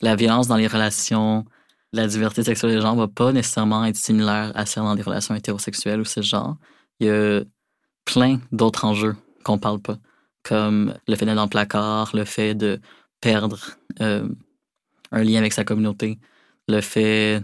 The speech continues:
de, euh, peut-être être en relation avec quelqu'un qui peut te menacer de faire ton coming out à ta famille, à tes proches. Comme il y a plein de trucs de, de, de violence, en fait, que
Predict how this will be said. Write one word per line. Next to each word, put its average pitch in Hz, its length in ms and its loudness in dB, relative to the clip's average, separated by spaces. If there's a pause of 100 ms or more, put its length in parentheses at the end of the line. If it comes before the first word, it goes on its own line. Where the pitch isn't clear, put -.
(120)
de, 107 580 2
euh, - 200 -6 (120)
peut-être 117 300 -4
être - 100 -2
en 113 40 2
relation 110 360 0
avec 113 160 2
quelqu'un 107 400 -2
qui 104 340 -2 (240)
peut 117 100 0
te 113 80 2
menacer 113 600 2 (160)
de 107 120 0
faire 101 180 -2
ton 107 140 -2
coming 107 320 2
out 104 260 -6 (420)
à 107 100 -2
ta 104 100 0
famille, 107 540 0
à 110 80 -4
tes 110 120 -4
proches. - 380 -8 (400)
Comme 113 100 2
il 113 40 6
y - 20 4
a 107 60 2
plein 139 120 2
de 127 120 2
trucs - 280 -6
de, 110 160 0
de, - 220 -6
de 110 120 -2
violence, 110 380 0
en 113 80 0
fait, 110 180 -2
que 110 280 -2